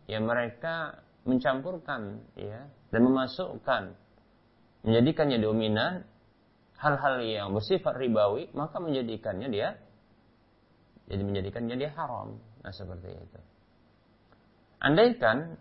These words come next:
ya, perbankan ini tetap dinamakan dengan perbankan, namun akad yang diberlakukan adalah seluruhnya,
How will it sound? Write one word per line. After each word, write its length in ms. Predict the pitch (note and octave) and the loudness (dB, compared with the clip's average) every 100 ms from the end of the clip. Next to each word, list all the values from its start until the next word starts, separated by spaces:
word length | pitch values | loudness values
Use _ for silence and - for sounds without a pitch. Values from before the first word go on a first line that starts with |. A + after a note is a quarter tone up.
| _ - | _ -8
ya, 320 | G#2+ B2 D3+ - _ _ _ _ _ _ _ _ _ - | -6 -6 -10 -20 _ _ _ _ _ _ _ _ _ 0
perbankan 560 | - C#3+ F#3 G3+ D3+ C3+ | 6 8 8 8 4 4
ini 240 | A#2+ A2 | 0 2
tetap 320 | D3 D#3 D3+ | 0 6 6
dinamakan 480 | G2+ G#2+ G#2+ G#2 G#2+ | 6 2 2 0 0
dengan 260 | G2+ G2 F#2 E2+ | 0 0 -2 2
perbankan, 720 | E3+ E3 A#2 F#2 F#2 F2 F2+ - _ | 4 10 10 10 0 -2 -6 -12 _
namun 720 | - C#3 B2+ E3 F3 G#2+ F#2+ | 2 4 4 2 0 -6 -4
akad 400 | - F3 G3 E3+ | -2 0 0 0
yang 160 | C#3+ C3 | -2 0
diberlakukan 1040 | B2+ A#2+ A2 G#2+ G#2 C3 F#3+ F3 A2 G2 | 2 2 2 0 -2 -4 0 0 -2 -4
adalah 400 | G2+ F#2+ G2 A2 | -4 -4 -4 -6
seluruhnya, 960 | G#2 E3+ F#3 A#3+ F#3+ B2+ F2+ F2 F#2 | -6 2 6 8 6 4 -4 -6 -12